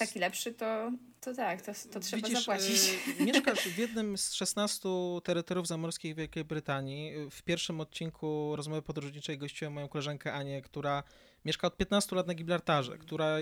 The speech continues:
Speaker 1: też
Speaker 2: O, wow.
Speaker 1: jest w tej szesnastce krajów, tych, powiedzielibyśmy, krajów,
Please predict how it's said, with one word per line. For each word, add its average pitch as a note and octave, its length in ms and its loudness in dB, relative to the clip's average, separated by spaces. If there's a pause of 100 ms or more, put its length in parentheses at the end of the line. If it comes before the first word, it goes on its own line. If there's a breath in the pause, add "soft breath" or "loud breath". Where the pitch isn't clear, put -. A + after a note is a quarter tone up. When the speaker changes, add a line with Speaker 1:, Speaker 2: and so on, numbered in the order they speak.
(100)
Speaker 1:
też - 340 2
Speaker 2:
O, E4+ 100 -6
wow. F3 280 -2
Speaker 1:
jest F3+ 180 4
w - 20 -8
tej F3+ 160 4
szesnastce - 760 2 (180)
krajów, E3+ 500 2
tych, - 320 -4
powiedzielibyśmy, D3 640 0
krajów, C#3+ 460 0